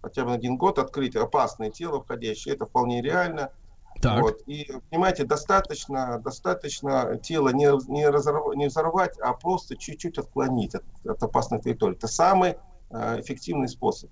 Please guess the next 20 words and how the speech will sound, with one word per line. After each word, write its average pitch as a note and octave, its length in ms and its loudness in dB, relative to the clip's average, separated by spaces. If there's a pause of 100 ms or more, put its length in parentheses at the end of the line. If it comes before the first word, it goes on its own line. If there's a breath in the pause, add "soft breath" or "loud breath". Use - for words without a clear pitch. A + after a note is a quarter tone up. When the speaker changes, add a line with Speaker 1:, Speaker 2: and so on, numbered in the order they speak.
Speaker 2:
А D#3 160 4
есть A#3+ 320 2
ли C#4+ 80 4
при B3+ 220 2
этом G#3+ 240 2
риск, A#3 320 2
наоборот, G3 580 4
его A3+ 240 4
как G#3+ 200 2
бы, F#3+ 160 4
наоборот, G3+ 420 2
изменить G3 500 2
и G#3+ 60 2
еще B3+ 340 4
хуже C#3+ 320 4
сделать C3 460 4
угол B2 280 2
вхождения G#2 640 2
в F#2+ 60 0
атмосферу? F#2 600 -2